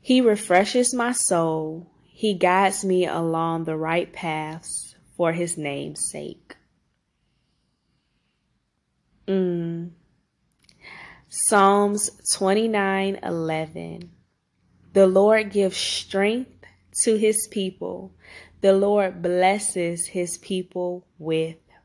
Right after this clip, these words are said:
peace. Romans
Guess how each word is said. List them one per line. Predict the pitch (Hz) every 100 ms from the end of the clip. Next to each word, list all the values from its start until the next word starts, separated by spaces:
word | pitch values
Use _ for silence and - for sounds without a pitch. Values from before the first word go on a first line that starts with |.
| _ -
peace. | - 147 - - - - - - _ _ _ _ _ _ _ _ _ _ _ _ _ _ _ _ _ _ _ _ _ _ _ _ _ _ _ _ _ _ _ _ _ _ _ _ _ _ _ _ _ _ _ _
Romans | 185 180 185 202 214 214 214 -